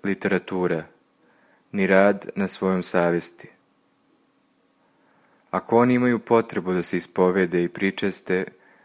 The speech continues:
mi ne možemo smatrati da nisu vernici. Kao i svi u crkvenim tajnama, oni dobijaju blagodat.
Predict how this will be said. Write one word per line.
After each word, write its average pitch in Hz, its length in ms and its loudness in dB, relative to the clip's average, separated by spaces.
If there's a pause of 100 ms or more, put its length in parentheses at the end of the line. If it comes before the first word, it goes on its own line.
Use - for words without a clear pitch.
mi 101 160 0
ne 95 120 4
možemo 92 340 -2
smatrati 87 580 -4
da 92 100 0
nisu 92 320 -4
vernici. 90 640 -2 (1400)
Kao 101 240 4
i 98 40 2
svi 120 440 0
u 104 80 -6
crkvenim 110 520 -2
tajnama, 90 640 0 (560)
oni 92 380 -2
dobijaju 95 500 2
blagodat. 85 720 -2